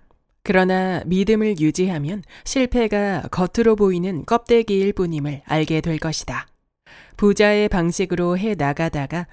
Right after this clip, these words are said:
원하는 것을 얻지 못하더라도 궁극에는 훨씬 더 나은 것을 얻게 되어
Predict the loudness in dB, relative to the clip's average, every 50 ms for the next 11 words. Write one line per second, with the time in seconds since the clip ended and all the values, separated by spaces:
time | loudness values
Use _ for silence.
0 | -18 -20 -6 0 2 2 4 4 2 2 0 2 0 0 0 0 -2 -2 -2 0
1 | 0 -2 0 -2 -2 0 0 -2 -2 0 -2 -2 -2 -2 -4 -6 -8 -8 -10 -12
2 | -16 -16 -20 _ _ -20 -18 -8 -2 0 0 2 2 2 0 0 0 -2 -2 -4
3 | -6 -10 -16 -18 -2 0 2 2 2 2 0 0 0 0 0 0 0 -2 -2 0
4 | 0 2 2 2 2 0 0 0 -2 -2 0 -2 -2 0 0 0 -2 -2 -2 -2
5 | -4 -2 -2 -4 -8 -8